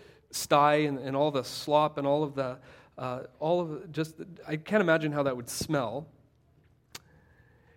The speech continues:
And I just picture that moment when he gets up from the way that he's been living and recogni-, you know, has nothing left. And it's that first step that he takes,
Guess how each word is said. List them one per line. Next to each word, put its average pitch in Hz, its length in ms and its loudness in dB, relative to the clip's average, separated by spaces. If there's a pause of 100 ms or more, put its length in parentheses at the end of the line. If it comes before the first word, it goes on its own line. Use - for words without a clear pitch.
(100)
And 165 320 0
I 175 120 4
just 214 200 -2
picture 240 280 -4
that 175 240 0
moment 151 380 0
when 131 120 -4
he 135 160 -10
gets 139 300 -4
up 113 280 -4 (1600)
from 156 380 2
the 151 80 -2
way 165 200 4
that 196 160 2
he's 180 180 -4
been 156 220 2
living 120 400 -4 (260)
and 139 140 -2
recogni-, 175 540 2
you 165 140 2
know, 160 80 2
has 156 200 0
nothing 185 380 0
left. 113 480 -6 (580)
And 147 420 4
it's 160 180 -2
that 156 200 0
first 233 360 -2
step 156 360 0
that 147 140 0
he 147 120 -4
takes, - 680 -10